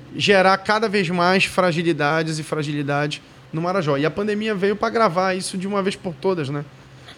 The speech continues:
Porque a gente n-, perdeu aí praticamente dois anos do ano letivo.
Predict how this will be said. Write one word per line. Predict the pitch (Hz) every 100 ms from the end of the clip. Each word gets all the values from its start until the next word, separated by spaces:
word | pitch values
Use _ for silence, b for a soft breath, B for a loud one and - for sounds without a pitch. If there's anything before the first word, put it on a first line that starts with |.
| -
Porque | 165 - 170
a | 156
gente | 160 - 147
n-, | 151 - - -
perdeu | 175 151 151 147
aí | 143
praticamente | - 156 - 147 143
dois | 147 151
anos | 147 147 139
do |
ano | 143 139
letivo. | 156 160 214 226 208 208